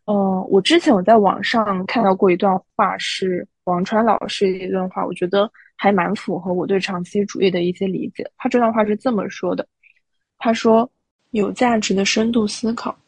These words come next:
可以看成是由 N 个原来没有关系的组件发生连接，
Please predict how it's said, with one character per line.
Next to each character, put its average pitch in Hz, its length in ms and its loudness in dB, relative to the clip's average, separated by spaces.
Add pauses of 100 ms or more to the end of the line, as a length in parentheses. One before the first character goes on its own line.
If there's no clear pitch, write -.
可 - 160 0
以 208 100 4
看 226 280 -2
成 190 260 0
是 208 360 4
由 190 260 0
N 226 260 0
个 220 180 4 (120)
原 196 100 4
来 202 140 2
没 220 100 0
有 208 140 2
关 214 260 2
系 - 160 -4
的 196 140 0
组 - 260 -12
件 214 260 -4
发 208 180 -2
生 220 220 -2
连 185 240 0
接， 208 280 0